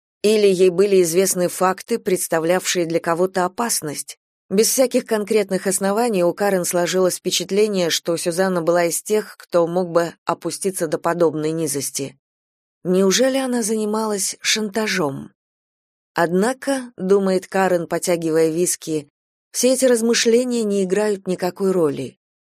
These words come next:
Судя по разгорячённому голосу Вига несколько часов назад, убийство Сюзанны Смейт, считай, раскрыто. «Даже вы не можете не видеть, что дело предстаёт в совершенно ином свете»,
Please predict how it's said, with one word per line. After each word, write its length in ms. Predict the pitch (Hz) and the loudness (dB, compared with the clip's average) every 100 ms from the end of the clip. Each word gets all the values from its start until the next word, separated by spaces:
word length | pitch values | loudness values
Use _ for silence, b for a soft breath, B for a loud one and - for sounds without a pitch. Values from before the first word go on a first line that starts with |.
| _ | _
Судя 320 | - 233 214 196 | -4 0 2 2
по 100 | 190 | 2
разгорячённому 760 | 180 185 185 196 202 185 175 | 4 4 4 2 0 0 0
голосу 480 | 175 196 185 - 185 | 2 4 4 2 0
Вига 380 | 180 220 190 170 | 0 -2 0 0
несколько 440 | 175 - 156 156 | 0 -2 -4 -4
часов 400 | 147 160 175 - | -6 -2 -2 -2
назад, 480 | 160 156 180 202 - _ _ _ - | -4 -2 0 -2 -6 _ _ _ -4
убийство 440 | 196 208 262 226 | 0 0 0 -2
Сюзанны 480 | 220 202 190 208 185 | 0 0 0 0 0
Смейт, 420 | 170 180 208 220 | -2 -2 0 0
считай, 640 | - - 156 180 180 175 - _ | -2 -4 -2 0 -2 -4 -12 _
раскрыто. 800 | 160 180 - 165 143 139 147 - _ _ _ _ _ | -4 -2 -2 -4 -8 -8 -10 -10 _ _ _ _ _
«Даже 560 | 156 170 180 208 185 196 | -6 4 6 6 4 4
вы 160 | 220 | 4
не 140 | 233 160 | 4 2
можете 400 | 165 160 165 175 | 0 0 -2 -2
не 140 | 175 | 0
видеть, 340 | 160 175 214 226 | 2 2 2 -2
что 240 | - 226 | 0 0
дело 320 | 170 190 214 | 4 4 4
предстаёт 560 | 220 185 - 147 151 170 | 2 -2 2 2 4 2
в 40 | |
совершенно 680 | - 185 160 - 170 175 185 | 2 2 2 2 0 2 2
ином 240 | 185 196 185 | 4 2 2
свете», 640 | - 214 160 - 87 92 | 0 2 2 0 -6 -8